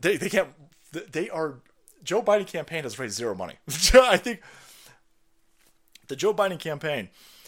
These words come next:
is sitting there going, "We need to pretend to raise money." Listen, when we steal an election, we need to at least pretend that we've raised some money. And so they sent the first lady. Why the fuck on prime time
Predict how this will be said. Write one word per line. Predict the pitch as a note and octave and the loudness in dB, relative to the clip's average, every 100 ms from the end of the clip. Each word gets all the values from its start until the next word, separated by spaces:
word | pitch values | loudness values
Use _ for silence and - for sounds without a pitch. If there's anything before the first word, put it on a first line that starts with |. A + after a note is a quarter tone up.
| - - - | -20 -20 -10
is | C#3+ | -2
sitting | - F#3+ | 0 0
there | D3 | -4
going, | B2+ B2 A2+ G#2 - - - - - - - - - | -2 -2 -2 -4 -10 -12 -10 -8 -8 -8 -8 -10 -4
"We | F3+ | -2
need | B3+ | 0
to | - | -2
pretend | - A#2+ - D3 G#3+ | -6 -6 -6 -4 -4
to | B3 | -2
raise | C4 C#4+ A#3+ | 0 0 -4
money." | G#3 | -4
Listen, | E3 C#3 | -4 -2
when | D#3 | -2
we | B3 | -2
steal | - F4+ | 0 0
an | E4+ | 2
election, | A3 A#3+ C4 - G#2+ F2 _ _ _ _ _ _ _ _ _ - | 2 2 2 -2 -6 -10 _ _ _ _ _ _ _ _ _ -10
we | F3+ | -4
need | B3 | 0
to | G#3 | 0
at | F3+ | 2
least | G3+ E3+ - | 0 -4 -4
pretend | C#3 - G#3+ | -4 -2 0
that | D#3 | 0
we've | A2 G2 | -2 -4
raised | G2+ - | -4 -4
some | G2 | -8
money. | F2+ E2 D#2 - _ _ _ _ - - - - - | -10 -12 -14 -20 _ _ _ _ -20 -20 -20 -18 -8
And | C#3 | -4
so | - E3 | -2 0
they | D#3 D4 | 0 2
sent | - C4+ G#3+ | 2 2 -2
the | D#3+ | -8
first | - - F#3+ - | -6 -4 -4 0
lady. | E3+ C3+ _ _ _ - | -2 -2 _ _ _ -8
Why | D3+ B3+ D#4 | 4 6 6
the | D#4+ C#4+ | 6 4
fuck | - - C4+ B3 - _ _ _ _ _ | 2 2 4 4 -2 _ _ _ _ _
on | F#3+ G3 F#3 | 2 2 2
prime | - A3 B3+ D4 D#4 | -2 4 4 2 -2
time | - B3+ C4+ A#3 F#3+ | -6 0 2 4 2